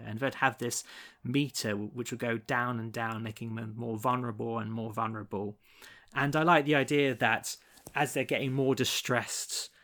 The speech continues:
in the real world, they're calling out, and that little screen I was talking about, their, like, boyfriend or their parents would come up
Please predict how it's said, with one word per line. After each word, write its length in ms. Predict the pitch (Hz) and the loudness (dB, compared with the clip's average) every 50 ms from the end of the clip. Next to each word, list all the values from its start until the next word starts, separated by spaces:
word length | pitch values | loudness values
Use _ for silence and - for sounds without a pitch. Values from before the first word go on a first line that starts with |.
| - - - - _ - - - | -20 -20 -20 -20 _ -20 -6 -4
in 140 | 139 127 117 | -2 0 0
the 80 | 120 | 0
real 200 | 117 123 139 135 | 4 4 4 4
world, 180 | 127 123 120 104 | 4 2 2 0
they're 80 | 120 113 | 0 -4
calling 480 | - - - 131 131 127 123 123 123 | -4 -2 0 2 2 2 2 2 2
out, 320 | 113 110 113 113 110 - - | 2 2 2 2 -2 -4 -4
and 200 | 117 123 120 117 | -2 -2 0 0
that 140 | 120 - | 0 0
little 260 | 117 117 123 - 131 113 | 0 -4 -4 -6 -6 -4
screen 560 | - - - - - 117 120 117 113 113 113 | -2 -2 -4 -2 0 0 0 0 2 0 0
I 60 | 117 | -2
was 140 | 113 107 - | -2 -4 -6
talking 420 | - - 120 113 - - 120 110 | -4 -2 -2 -2 -2 -4 -6 -6
about, 360 | 107 104 - 107 107 110 101 | -6 -4 -2 -2 -2 -2 -2
their, 220 | - - 123 113 117 | -4 -4 -4 -4 -2
like, 180 | 110 110 110 - _ - _ _ | -2 -2 -4 -4 _ -20 _ _
boyfriend 680 | - 139 156 156 143 - - - 113 113 110 107 107 - | 6 8 8 8 6 4 0 -2 -2 -2 -2 -6 -6 -4
or 100 | 117 113 | -4 -2
their 160 | 113 113 - - - | -2 -4 -4 -4 -6
parents 680 | - - 151 151 151 160 151 131 117 117 - - - | 0 2 4 4 6 4 4 2 0 -2 -6 -6 -8
would 160 | 131 123 - | -8 -8 -8
come 280 | - - - 127 113 117 | -10 -4 -2 -2 0 0
up 260 | 110 - - _ - | -2 -4 -6 _ -20